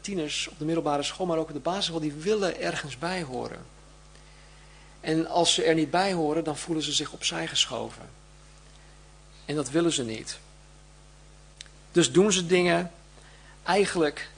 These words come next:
tegen hun eigen wil en geweten in om hun leeftijdsgenoten te vriend te houden. En dat is triest, maar het is wel zo.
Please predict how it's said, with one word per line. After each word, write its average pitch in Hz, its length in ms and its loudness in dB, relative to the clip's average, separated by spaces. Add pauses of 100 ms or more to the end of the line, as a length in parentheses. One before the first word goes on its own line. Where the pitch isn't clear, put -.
(120)
tegen 175 440 4
hun 135 120 -4
eigen 160 420 0
wil 160 260 4
en 143 80 -2
geweten 131 500 -4
in 175 360 -2 (2000)
om 151 160 0
hun 139 200 -2
leeftijdsgenoten 135 1080 0 (520)
te - 120 -14
vriend 143 300 -10
te 117 60 -12
houden. 110 380 -10 (1040)
En 127 80 -12
dat 127 140 -8
is 127 100 -6
triest, - 560 -8 (140)
maar 120 120 -8
het 113 120 -8
is 117 140 -8
wel 123 160 -4
zo. 113 260 -10